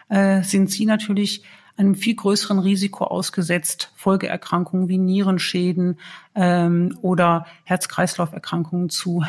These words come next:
erleiden. Das Robert-Koch-Institut ist, äh, die Organisation in Deutschland, die sich nicht nur mit covid neunzehn befasst, sondern mit vielen anderen Erkrankungen. Und die erheben regelmäßig, äh, die Zahlen über,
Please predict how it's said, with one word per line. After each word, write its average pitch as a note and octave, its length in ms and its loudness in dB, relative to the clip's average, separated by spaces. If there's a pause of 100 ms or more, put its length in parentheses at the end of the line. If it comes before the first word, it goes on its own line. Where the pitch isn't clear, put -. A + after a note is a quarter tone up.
(120)
erleiden. E3+ 640 -2
Das - 220 -2
Robert-Koch-Institut A#3 1080 0
ist, G#3 460 -4
äh, G3+ 280 2
die G#3+ 180 -2
Organisation G#3+ 720 2
in G3+ 180 2
Deutschland, F#3+ 560 0
die F#3 60 0
sich F3 160 -2
nicht G3+ 160 0
nur F#3 80 4
mit F3 160 0
covid G3 380 -2
neunzehn A3 420 2
befasst, G3+ 440 -2
sondern F#3+ 320 0 (280)
mit F3 140 -6
vielen G3 280 0
anderen A3+ 280 2
Erkrankungen. G#3 720 -2
Und G3+ 120 0
die A3 140 -2
erheben G#3 400 0
regelmäßig, G3 840 0 (360)
äh, F#3+ 200 2
die F#3+ 140 0
Zahlen F#3+ 540 2
über, E3 340 -2